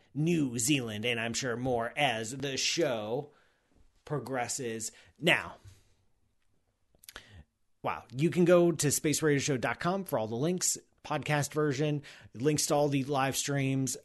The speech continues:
all that stuff. The, there's a button there where you ask your question. It's super fun. Now, I wanna talk about the news. Hershey, Pennsylvania, swinging in at the last second. Check this picture out, guys. And if you're listening to the audio, too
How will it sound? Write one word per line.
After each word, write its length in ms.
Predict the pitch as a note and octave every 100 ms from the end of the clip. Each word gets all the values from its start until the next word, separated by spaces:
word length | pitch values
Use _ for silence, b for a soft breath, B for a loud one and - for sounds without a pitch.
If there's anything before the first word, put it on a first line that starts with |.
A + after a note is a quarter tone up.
| _
all 160 | D#3+ D#3
that 160 | D3+ C#3
stuff. 260 | D#3 C#3
The, 240 | C#3 C#3 C3
there's 220 | C3+ C#3
a 40 |
button 320 | A#2 D3+ C#3
there 220 | D3 C3+ C3
where 100 | C3
you 140 | C3
ask 220 | B2+ -
your 80 | B2
question. 320 | D3 B2+ C#3+
It's 120 | B2+
super 220 | A2+ D3 A2
fun. 220 | C#3 C#3
Now, 180 | D#3+ D#3
I 100 | F3+
wanna 260 | G3 G3+
talk 160 | E3+ E3
about 180 | C#3+ B2
the 80 | A#2+
news. 300 | G2 F2 - b
Hershey, 280 | F3+ E3+ D#3
Pennsylvania, 560 | D#3 C#3+ C3 C3+ B2
swinging 560 | A#2 - D3+ D#3+ D3+ D3+
in 440 | D3 C3+ A#2+ A2+ B B B B -
at 260 | D3+ C#3+ -
the 120 | C3
last 540 | C3+ C#3 B2 C3 A#2
second. 680 | - E3 C3+ B2+ A#2+ G#2 - B B B B
Check 260 | - B3 A3+
this 200 | G3 D#3
picture 420 | - B2+ - A#2
out, 200 | G2+ G2+
guys. 240 | C#3 C3+
And 100 | F3+
if 160 | F#3+ F#3+
you're 140 | A3
listening 420 | G#3 G3+ - G3+ F#3
to 60 |
the 60 | F#3
audio, 560 | D#3+ E3 F3+ F#3 F3+ E3+ B B
too 300 | - E4 F#4+